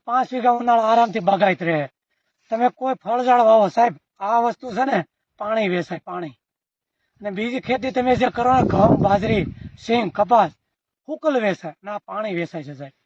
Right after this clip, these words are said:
પણ ખેડૂતને શું છે, બાપ દાદા કરતા શીલા ચાલુ ખેતી કરે, કોઈ દિવસ સાહેબ બે પાંદડે નહીં થાય. અને મને આ મેં જ્યારે કર્યું ને સાહેબ, આખું ઘર મારા વિરોધમાં.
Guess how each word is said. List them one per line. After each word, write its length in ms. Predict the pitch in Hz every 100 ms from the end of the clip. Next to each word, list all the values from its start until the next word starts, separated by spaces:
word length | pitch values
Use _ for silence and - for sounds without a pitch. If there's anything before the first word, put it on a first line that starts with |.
| _ _ _
પણ 100 | 233
ખેડૂતને 420 | 208 240 262 254 277
શું 200 | 285 -
છે, 140 | 247 208 - _ _ _
બાપ 200 | 202 247
દાદા 300 | 214 254 247
કરતા 260 | 233 214 226
શીલા 340 | - 247 240
ચાલુ 260 | - 214 202
ખેતી 300 | 214 175 170
કરે, 200 | 180 160 - _ _ _ _
કોઈ 180 | 262 254
દિવસ 220 | 247 220
સાહેબ 180 | - 202
બે 100 | 208
પાંદડે 340 | 208 196 175 165
નહીં 140 | 160
થાય. 240 | - _ _ _ _ _ _ _ _ _ -
અને 140 | 214
મને 360 | 190 185 233 294
આ 180 | 262 262
મેં 180 | 277
જ્યારે 240 | 240 277 269
કર્યું 260 | 269 302
ને 60 | 254
સાહેબ, 200 | 226 170 _ _ _ _ _
આખું 240 | 226 269
ઘર 280 | 190 196 277
મારા 220 | 311 320
વિરોધમાં. 460 | 311 277 214 175 139